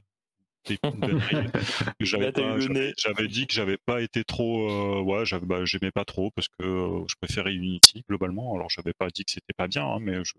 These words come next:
Speaker 1: j'avais dit que je préférais Unity. Euh, et il m'avait dit, ouais, bah, je comprends, ouais, c'est vrai que Unity c'est très bien aussi, mais même si, euh, Unreal a ses, ses forces aussi, hein, bien sûr. Mais, euh, mais bon, il avait,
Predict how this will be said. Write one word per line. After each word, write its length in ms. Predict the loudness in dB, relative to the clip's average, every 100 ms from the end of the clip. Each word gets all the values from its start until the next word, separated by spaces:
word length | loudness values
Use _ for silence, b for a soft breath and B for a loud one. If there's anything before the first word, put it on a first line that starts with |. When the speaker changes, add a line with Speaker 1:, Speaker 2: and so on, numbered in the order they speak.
| -10
Speaker 1:
j'avais 180 | -4 -4
dit 120 | -6
que 60 | -8
je 60 | -8
préférais 320 | -4 -4 -2 -4 -4
Unity. 220 | -10 -14 -20 _ B B B -6 _ _ _ _ -2
Euh, 1040 | 0 0 0 0 0 0 0 0 0 0
et 60 | 0
il 60 |
m'avait 220 | -2 -2 -2
dit, 160 | -2
ouais, 180 | 0 0
bah, 100 | -2
je 60 | -4
comprends, 640 | -6 -10 -4 -2 -2 0
ouais, 80 | -2
c'est 140 | -2
vrai 120 | -4 -6
que 300 | -4 -6 -6
Unity 340 | -8 -6 -4
c'est 120 | -4 -6
très 180 | -8 -4
bien 100 | -4
aussi, 440 | -4 -4 -4 -2
mais 200 | -2 -4
même 220 | -4 -4 -4
si, 240 | -6 -4
euh, 160 | -4 -6 -8 -6
Unreal 200 | -4 -4
a 140 | -6 -10
ses, 280 | -14 -16 -12
ses 180 | -10 -6
forces 280 | -4 -4
aussi, 240 | -4 -2 -2
hein, 140 | -2
bien 140 | -4 -6
sûr. 200 | -4 -6 -8 _ _ _
Mais, 180 | -4 -2
euh, 320 | 0 0 -2 -2
mais 80 | -2
bon, 140 | -2 -4
il 100 | -4
avait, 200 | -2